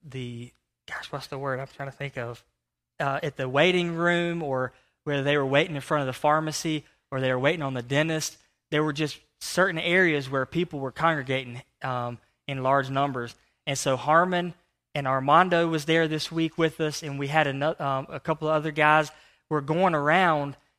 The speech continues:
and where these people were standing and waiting, they were getting up and they were sharing the gospel with those people.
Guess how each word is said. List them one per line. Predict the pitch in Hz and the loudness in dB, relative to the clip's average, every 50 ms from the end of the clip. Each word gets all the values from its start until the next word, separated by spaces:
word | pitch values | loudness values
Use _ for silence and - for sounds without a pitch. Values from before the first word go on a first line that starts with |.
| _ _ - | _ _ -6
and | - 147 143 139 135 | -4 -2 -2 -2 0
where | 143 151 160 | 0 0 2
these | 165 175 170 - | 2 0 -2 0
people | - 185 185 - 160 139 | -2 -2 -2 -2 -2 -4
were | 139 131 | -4 -4
standing | - - 175 180 175 160 143 131 131 | -2 -2 -2 -2 0 -2 -4 -4 -6
and | 127 131 | -4 0
waiting, | 147 160 185 196 156 135 131 120 _ _ _ _ _ _ - | 0 0 0 0 -4 -10 -14 -14 _ _ _ _ _ _ -4
they | 151 151 165 | 0 0 0
were | 165 151 | 0 0
getting | 143 151 170 180 156 147 | 0 -2 -2 -2 0 0
up | 147 151 147 - 147 | 0 0 0 -2 -8
and | 135 135 | -4 -4
they | 135 135 | -2 -4
were | 131 127 | -4 -4
sharing | 123 - - 156 147 139 | -4 -2 -2 -2 -2 -2
the | 131 | -4
gospel | 127 135 135 139 139 - - - 123 117 113 _ _ _ _ _ _ - | 0 2 2 2 2 -2 -6 -14 -14 -16 -16 _ _ _ _ _ _ -12
with | 143 135 - | -12 -8 -6
those | 135 127 120 - | -6 -6 -6 -8
people. | - 139 131 - - 120 113 | -8 -10 -10 -10 -12 -16 -16